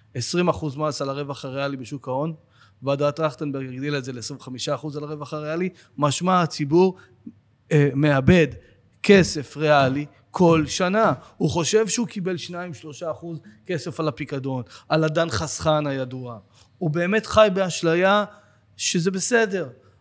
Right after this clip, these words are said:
אבל הוא לא מכיר את המוס-, את ה-, את כוח הקנייה שלו שהולך ונשחק. לכן האחריות היא עלינו, ואני לוקח עכשיו מיקוד פנימי, להיפגש עם כמה שיותר ציבור, לתת להם את המושגים, לתת להם את הכלים, להראות להם את הדברים, לשתף אותם. ל-, ברגע ש-,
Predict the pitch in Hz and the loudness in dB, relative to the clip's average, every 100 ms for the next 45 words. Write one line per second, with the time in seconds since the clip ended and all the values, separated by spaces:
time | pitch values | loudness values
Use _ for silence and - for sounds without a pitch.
0 | - 160 180 175 175 202 202 185 214 196 | -6 -2 2 4 4 4 2 -2 -2 -2
1 | 185 170 156 - 156 156 139 - 202 190 | -2 -2 -4 -6 -8 -8 -8 0 2 4
2 | 185 - 165 165 170 147 - 147 139 117 | 0 -8 -8 -6 -6 -6 -6 -8 -8 -10
3 | 127 120 - 131 - _ - - 151 160 | -12 -10 -10 -10 -12 _ -20 -4 -2 0
4 | 220 214 165 185 185 190 170 151 156 143 | 0 -2 -4 -4 -4 -2 0 0 0 -4
5 | 135 143 123 170 147 147 175 156 170 156 | -8 -10 -10 -10 -10 -10 -8 -6 -6 -6
6 | - 156 151 127 _ - _ 160 156 156 | -4 -4 -4 -6 _ -20 _ -4 -2 -2
7 | 180 185 175 185 175 160 160 147 156 - | -2 -4 -4 -2 -2 -2 -6 -6 -8 -6
8 | 147 143 123 - _ 170 180 - 185 190 | -6 -4 -8 -12 _ 2 2 2 -2 -2
9 | 185 185 185 165 180 170 208 165 131 156 | -8 -8 -8 -6 -8 -8 -6 -6 -6 -8
10 | 180 170 156 196 185 147 139 180 214 196 | -10 -10 -6 -2 2 2 0 -4 -4 -6
11 | 170 165 165 180 160 - 139 185 185 196 | -8 -10 -10 -10 -8 -8 -8 -8 -8 -4
12 | 156 131 113 _ - - 147 156 143 156 | -4 -4 -8 _ -20 -10 -4 -2 0 0
13 | 190 214 | 2 -2